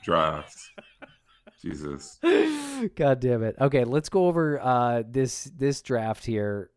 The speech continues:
Speaker 2: Um, make, <laughs> maybe we can break down any major decisions we had during the, uh,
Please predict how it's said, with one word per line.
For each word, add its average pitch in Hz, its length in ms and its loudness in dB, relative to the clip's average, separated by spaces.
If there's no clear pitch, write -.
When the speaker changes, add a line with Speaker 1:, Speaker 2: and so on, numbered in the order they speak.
Speaker 2:
Um, 95 600 -6
make, 113 320 -2
<laughs> - 640 -2
maybe 143 300 -2
we 147 180 -2
can 196 580 -2
break 143 240 4
down 143 240 4
any 131 180 2
major 127 360 0
decisions 120 640 0
we 123 140 2
had 117 340 0
during 117 340 -2
the, 110 220 -2
uh, 107 200 -2